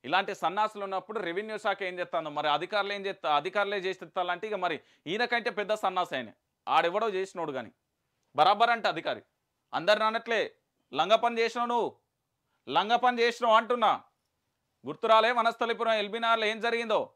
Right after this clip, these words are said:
పెట్రోల్తో దాడులు జరిగి ఎంఆర్ఓ మీద ఏం జరిగిందో తెలియదా? అధికారులు ఎవరన్నా తప్పు చేస్తే బిడ్డ మీరు ఆ,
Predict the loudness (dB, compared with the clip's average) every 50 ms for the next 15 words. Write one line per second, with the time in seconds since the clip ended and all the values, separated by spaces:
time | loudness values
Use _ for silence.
0 | _ _ _ _ _ -8 -8 -4 -2 -4 -2 -2 -2 -2 2 4 4 4 4 2
1 | 0 0 0 0 0 2 2 2 2 2 0 -4 -2 -2 -2 -2 -2 -2 -2 -4
2 | -2 -2 -4 -4 -2 -2 -2 0 4 4 4 4 4 0 -4 _ _ _ _ _
3 | _ _ _ _ _ _ _ _ _ _ _ _ _ _ _ _ _ _ _ _
4 | _ _ _ _ _ _ _ -2 -2 0 0 0 4 6 8 8 8 6 2 0
5 | 4 4 4 4 4 2 0 0 0 -2 -2 0 -2 0 0 0 -2 -4 -4 -4
6 | -4 -2 -2 -2 -2 -2 0 2 2 2